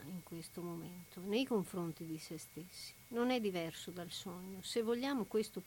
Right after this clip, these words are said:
può essere paragonato ad un sogno in cui dobbiamo <laughs> interpretare il nostro ruolo e quindi renderci conto che abbiamo dei talenti e abbiamo delle opportunità. Non è che il mondo preconfezionato, come ci è stato offerto,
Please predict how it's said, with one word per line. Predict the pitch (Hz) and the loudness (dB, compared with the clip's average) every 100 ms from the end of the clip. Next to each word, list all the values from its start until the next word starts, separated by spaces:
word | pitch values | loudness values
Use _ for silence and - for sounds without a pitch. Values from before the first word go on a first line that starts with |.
| - | 0
può | 208 175 | 2 2
essere | 185 - 208 175 | 0 -2 -2 -4
paragonato | 165 185 185 202 233 226 | -2 -2 2 2 2 0
ad | 180 | 0
un | 170 165 | 0 -2
sogno | - - 180 185 185 185 | -4 -6 -6 -8 -8 -4
in | 226 196 | 0 0
cui | - 240 | 0 0
dobbiamo | 185 185 165 220 208 | 0 0 2 4 4
<laughs> | |
interpretare | 180 175 220 190 - 254 226 175 175 | 2 4 4 4 2 2 4 2 2
il | 175 | -2
nostro | 175 170 160 - 175 | -2 -2 -4 -6 -4
ruolo | 170 165 170 196 202 - - - - - - | -4 -4 -4 -6 -12 -14 -18 -18 -18 -18 -6
e | 190 | -2
quindi | 240 226 190 180 | 4 4 4 4
renderci | 190 180 175 - - | 2 2 0 -2 -6
conto | 190 208 185 165 - 160 | 0 4 4 2 -4 -6
che | - 202 185 - - - - - - | 2 2 2 -14 -20 -20 -18 -16 -6
abbiamo | 185 180 214 190 165 | -2 4 6 6 2
dei | 170 160 | 0 -2
talenti | - 180 170 160 170 - 277 - - | 0 2 2 0 -2 0 0 -2 -6
e | 226 | -4
abbiamo | 208 165 151 247 | 0 0 0 -2
delle | 208 165 | -2 -2
opportunità. | 170 - 160 - 170 160 - 220 160 - - - - - | -6 -8 -12 -8 -6 -6 -2 -2 -2 -10 -20 -20 -16 -4
Non | 180 | 2
è | 220 226 | 2 2
che | - | 0
il | 175 | 2
mondo | 185 185 208 220 220 190 165 | 4 6 8 8 8 6 2
preconfezionato, | 185 196 196 196 170 - 180 - - 170 180 202 208 - 165 | 4 4 4 2 0 -2 -6 -6 -6 -4 0 0 0 -2 -6
come | - 196 180 | 0 2 2
ci | - 180 | -2 -6
è | |
stato | 156 - 202 196 196 | -6 -2 -2 -2 -4
offerto, | 160 - 196 196 208 - 208 196 | -6 -4 0 2 2 0 -2 -2